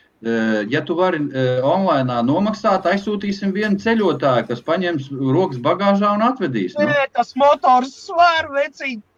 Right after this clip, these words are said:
Speaker 2: septiņdesmit četri kilogrami. Tu nevari viņu rokas bagāžā paņemt.
Speaker 1: Nē, nu tad mēs paņemsim vienkārši divas ģimenes, aizsūtīsim atpūti-, atpūsties lielajā čemodānā, klāt,
Speaker 2: Nē,
Speaker 1: un lai
Speaker 2: nē,
Speaker 1: viņi
Speaker 2: nē,
Speaker 1: brauc.
Speaker 2: es jau domāju, man jau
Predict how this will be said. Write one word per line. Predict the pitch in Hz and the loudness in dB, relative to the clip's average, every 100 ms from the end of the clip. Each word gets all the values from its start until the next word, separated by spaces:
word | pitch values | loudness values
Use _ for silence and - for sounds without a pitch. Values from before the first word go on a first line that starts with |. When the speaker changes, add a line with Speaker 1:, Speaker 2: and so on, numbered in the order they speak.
| 196 | -14
Speaker 2:
septiņdesmit | 277 302 277 233 233 262 220 | -6 -6 -4 -8 -8 -8 -6
četri | 269 294 240 214 | -4 -4 -4 -10
kilogrami. | 349 294 269 226 202 190 175 - - | -4 0 0 2 2 2 -2 -12 -12
Tu | 269 | -2
nevari | 285 294 262 | 0 2 2
viņu | 247 233 208 | 2 2 2
rokas | 240 180 180 | 0 -2 0
bagāžā | 233 220 180 170 185 - | 0 0 -6 -4 -8 -6
paņemt. | 214 202 185 160 - _ _ _ _ _ _ _ _ _ _ _ 233 | -8 -10 -14 -20 -20 _ _ _ _ _ _ _ _ _ _ _ -2
Speaker 1:
Nē, | 277 311 | 2 4
nu | 254 | 2
tad | 196 185 | 0 0
mēs | 196 | -2
paņemsim | - 226 226 196 - 165 | 2 4 4 2 -2 -2
vienkārši | 175 196 165 131 135 120 | -2 0 0 -2 -4 -6
divas | 123 214 143 | -4 -2 -2
ģimenes, | 113 175 226 220 - | -4 -2 0 0 0
aizsūtīsim | 190 196 165 139 131 120 | -2 0 -4 -2 -4 -2
atpūti-, | 127 143 185 196 220 - | -2 -2 -2 -4 -4 -2
atpūsties | 147 - 226 220 214 196 - | -2 -2 -4 -6 -4 -6 -4
lielajā | 175 202 156 131 113 | 0 2 2 2 0
čemodānā, | - 160 196 202 226 233 240 233 - - _ - | -2 -2 0 0 2 2 0 -2 -4 -10 _ -4
klāt, | 147 180 233 254 | 2 4 2 2
Speaker 2:
Nē, | 240 | 4
Speaker 1:
un | 226 | 4
lai | 226 | 4
Speaker 2:
nē, | 214 | 2
Speaker 1:
viņi | 220 | 0
Speaker 2:
nē, | - | 0
Speaker 1:
brauc. | 247 262 | -2 -2
Speaker 2:
es | 262 - | -4 -4
jau | 247 208 | -2 2
domāju, | 262 262 220 208 | 4 6 6 4
man | 226 | 4
jau | 214 | 4